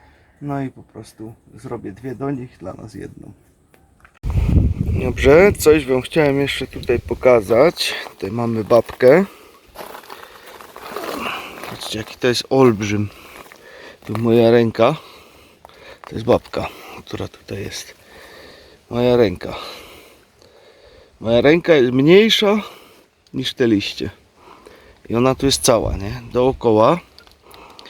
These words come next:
I teraz pokażę wam czemu. Tutaj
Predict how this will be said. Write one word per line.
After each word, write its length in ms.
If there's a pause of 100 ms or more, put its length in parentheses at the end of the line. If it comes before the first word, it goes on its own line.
(680)
I 180
teraz 340
pokażę 420
wam 300
czemu. 520 (1900)
Tutaj 460